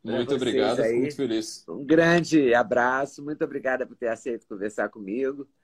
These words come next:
Speaker 2: Leda, o prazer é todo meu, uma, uma honra toda minha. Aproveitei, ó, tava até com o carrinho da formação do, do meu site aberto, tô, deixa meu último recado aqui, o carrinho ainda tá aberto até amanhã,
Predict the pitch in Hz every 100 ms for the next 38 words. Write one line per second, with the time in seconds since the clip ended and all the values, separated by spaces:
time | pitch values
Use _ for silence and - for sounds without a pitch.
0 | _ 143 135 160 151 151 131 156 135 165
1 | 147 131 160 156 143 139 139 143 139 135
2 | 147 143 123 131 170 175 160 151 156 -
3 | 143 131 113 - 120 139 - 139 156 147
4 | 127 120 120 - 120 117 - 117 110 110
5 | 110 113 113 110 123 113 117 104 107 147
6 | - 151 135 131 117 101 107 104 107 92
7 | 117 110 120 123 123 123 113 123 120 -
8 | 139 123 123 123 139 165 160 120 123 143
9 | - - 123 127 123 120 180